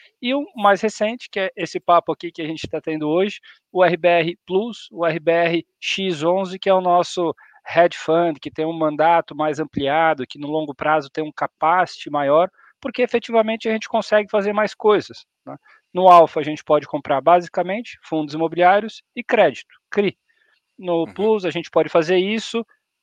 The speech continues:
Speaker 1: mais uma estrutura de permutas, investir direto em incorporação,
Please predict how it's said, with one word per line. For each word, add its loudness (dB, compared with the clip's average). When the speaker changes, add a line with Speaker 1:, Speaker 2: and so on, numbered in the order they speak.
Speaker 1:
mais 2
uma -4
estrutura -4
de -12
permutas, -2
investir -4
direto 0
em -4
incorporação, 2